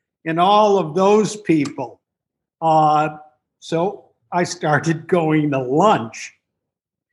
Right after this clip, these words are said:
with the whole team at Golf Digest one by one. And then finally,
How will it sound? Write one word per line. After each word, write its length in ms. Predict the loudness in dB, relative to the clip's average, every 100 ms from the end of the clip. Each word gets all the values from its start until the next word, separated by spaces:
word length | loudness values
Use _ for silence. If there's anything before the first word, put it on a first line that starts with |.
| _ _ _ -4
with 260 | -2 -2
the 120 | -2 0
whole 400 | 2 2 -2 -8
team 680 | -2 2 2 2 -2 -8 -12 -12
at 200 | -12 -2
Golf 420 | 2 2 0 -2
Digest 760 | 2 2 2 -2 -8 -10 -14 -10
one 480 | -2 -2 0 -2
by 260 | 0 0 0
one. 580 | -4 -2 0 -2 -6 -16 _ _ _ _ _ _ -8
And 160 | -4
then 260 | -2 -2 -4
finally, 1040 | -6 -2 2 2 2 0 -2 -4 -4 -6